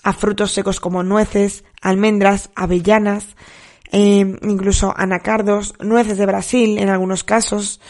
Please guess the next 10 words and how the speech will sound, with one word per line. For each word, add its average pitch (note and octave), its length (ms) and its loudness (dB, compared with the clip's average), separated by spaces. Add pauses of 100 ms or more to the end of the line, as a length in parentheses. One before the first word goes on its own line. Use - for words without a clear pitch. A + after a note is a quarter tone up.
(380)
pero... G3 720 4 (280)
y A#3+ 100 2
no, A#3+ 140 4
no A3+ 100 2
potenciaría G#3+ 580 4
tanto G3+ 260 2
el A3 80 2
consumo G#3 480 0
de G#3 160 0
cacahuete, F#3+ 800 -4